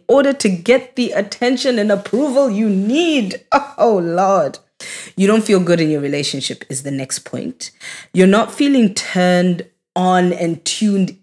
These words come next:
into your partner. You're not feeling good vibes within the relationship, and you don't have fun together, and there isn't much affection.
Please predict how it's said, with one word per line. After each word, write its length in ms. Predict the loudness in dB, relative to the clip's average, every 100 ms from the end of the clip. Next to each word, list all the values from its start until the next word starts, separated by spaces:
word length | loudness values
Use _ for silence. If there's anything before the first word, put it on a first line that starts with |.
| _
into 540 | 2 2 0 -4 -6
your 160 | -4 -6
partner. 380 | -4 -6 -4 -4
You're 160 | 0
not 240 | 0 -2 0
feeling 400 | 2 4 2 2
good 180 | 2 2
vibes 500 | 2 2 2 -2 -4
within 280 | -4 -4
the 80 | -4
relationship, 760 | -4 -4 -4 -6 -8 -6 -8 -8 -20 -18 -2 4
and 120 | 6
you 60 |
don't 200 | 8 6
have 180 | 4 0
fun 240 | 0 -2 0
together, 380 | -2 0 0 0
and 160 | -2 -2
there 100 | -2
isn't 320 | -2 -4 -4
much 220 | -4 -6
affection. 560 | -10 -10 -12 -10 -14